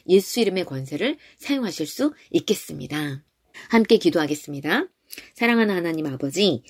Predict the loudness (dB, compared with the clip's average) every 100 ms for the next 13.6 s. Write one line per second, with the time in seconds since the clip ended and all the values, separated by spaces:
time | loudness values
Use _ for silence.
0 | _ -2 2 4 4 2 0 -2 4 4
1 | 6 4 2 -6 -6 -6 -6 _ -8 -4
2 | -2 -4 -6 -6 -6 -6 -6 -8 -14 -8
3 | 0 0 2 0 0 -2 0 0 0 -4
4 | -16 -6 -4 -2 -2 2 2 6 4 4
5 | 4 4 2 -2 -8 0 4 4 2 _
6 | -2 0 2 0 -4 -2 -2 -2 -2 0
7 | 0 0 -10 -8 0 2 2 -2 -4 -4
8 | -6 -4 -4 -4 -4 -4 -4 -2 -2 -4
9 | -6 -4 2 2 0 -6 4 6 8 6
10 | 0 -4 -10 _ _ -2 2 4 6 4
11 | 2 0 0 -2 -2 0 -2 -10 2 4
12 | 6 4 2 -2 -4 -2 0 4 4 2
13 | 2 0 0 0 0